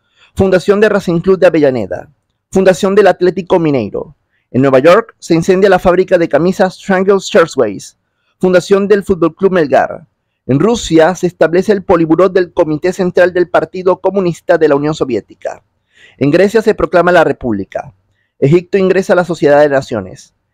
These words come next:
En Italia se firman los Tratados de Roma, dando origen a la Unión Europea. En Arabia Saudita, el rey Faisal es asesinado por un sobrino con trastornos mentales.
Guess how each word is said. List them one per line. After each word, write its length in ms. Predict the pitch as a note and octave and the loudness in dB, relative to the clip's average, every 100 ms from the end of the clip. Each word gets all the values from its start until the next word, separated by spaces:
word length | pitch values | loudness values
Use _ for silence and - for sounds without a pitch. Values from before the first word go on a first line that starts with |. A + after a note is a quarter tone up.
| _ - | _ -2
En 140 | D3 | -2
Italia 360 | D#3 F#3 F#3 G#3 | 2 2 2 2
se 140 | F#3+ | 0
firman 260 | F#3+ F#3 F#3 | 0 0 0
los 120 | F3 | 0
Tratados 340 | D3+ E3 F3 | 0 2 2
de 100 | E3 | 2
Roma, 380 | - E3 C3+ C#3 | 2 2 0 -2
dando 260 | D3 D#3+ F3 | 0 0 0
origen 340 | F3+ F3+ F3+ | -2 -2 -2
a 40 | |
la 140 | D#3 C#3 | 0 0
Unión 280 | D3+ E3+ - | 0 -4 0
Europea. 680 | D3+ C3+ - G#2 D#2+ - _ _ _ _ _ | 2 2 -2 -6 -8 -12 _ _ _ _ _
En 100 | C#3 | -2
Arabia 200 | D#3+ D#3 | 2 2
Saudita, 680 | D#3+ D3 F#3+ G3+ C#3 D3+ - - | 0 -2 -2 -4 -2 -2 -4 -2
el 140 | C3+ | 0
rey 180 | E3+ G3 | 2 2
Faisal 580 | F3+ E3 - C#3 C#3 - | 0 0 0 2 0 -2
es 160 | D#3+ E3 | -2 -2
asesinado 580 | D#3+ D#3 D#3+ D#3 F3+ - | -4 -4 0 0 -2 -2
por 100 | D#3 | -4
un 80 | |
sobrino 400 | F3 D#3 F3 F#3 | -2 -2 -2 -2
con 160 | F#3 D#3+ | -2 -4
trastornos 520 | D3+ C#3 D#3 D3 E3 | -6 -2 -2 -2 -6
mentales. 560 | C#3+ B2+ F2 B1+ - | -6 -4 -4 -6 -20